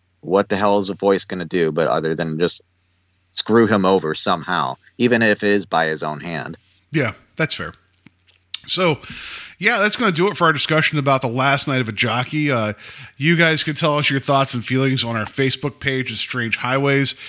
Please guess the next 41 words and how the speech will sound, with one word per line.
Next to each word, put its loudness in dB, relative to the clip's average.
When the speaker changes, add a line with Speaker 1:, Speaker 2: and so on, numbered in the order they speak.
Speaker 2:
There, 2
um, 0
like, -2
I, 0
again, 0
I'll 0
be -2
posting -2
photos -2
from, -2
from -2
this -2
week. -4
Um, -4
you -4
know, -4
it's -4
gonna -2
be -2
a 0
lot 2
of -4
Mickey -4
Rooney, -2
so -2
just -6
heads -4
up -4
there. -8
Uh, -2
you 0
guys 2
can, 0
uh, 0
email 0
us -2
directly -2
at -4
Strange -2
Highways -2
Podcast. 0